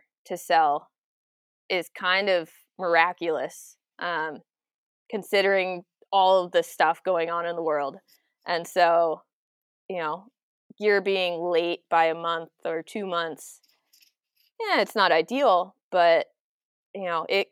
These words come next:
could be a lot worse. And we're just kinda happy that we're, you know, we made it through the, that first initial covid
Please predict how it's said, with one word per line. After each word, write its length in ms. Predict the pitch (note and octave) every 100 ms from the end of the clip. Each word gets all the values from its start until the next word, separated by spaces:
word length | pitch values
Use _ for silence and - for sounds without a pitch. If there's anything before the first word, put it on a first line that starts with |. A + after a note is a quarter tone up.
| -
could 240 | A3+ F#3
be 160 | F#3 F3
a 60 |
lot 260 | D#3 D#3 C#3
worse. 420 | D3+ - - - _ _ _ -
And 380 | E3 D#3+ D3+ D#3+ - _ _
we're 180 | F3+ E3+
just 240 | E3+ D#3+
kinda 480 | G#3 E3+ E3 E3 F3 _ _ _ _ _ _ _
happy 340 | F3+ F3 F#3 G3
that 180 | F3 -
we're, 340 | E3+ D#3+ D#3 -
you 100 | F3+
know, 120 | D#3+
we 120 | E3+
made 260 | F3 E3 F#3+
it 140 | - -
through 260 | F#3 F3+
the, 100 | E3+ - _ _ -
that 340 | E3+ D3 - -
first 400 | F3+ F3 E3+ -
initial 680 | F3 E3+ D#3+ - D#3+ D#3 D#3
covid 480 | F3 E3+ E3 D#3 D#3+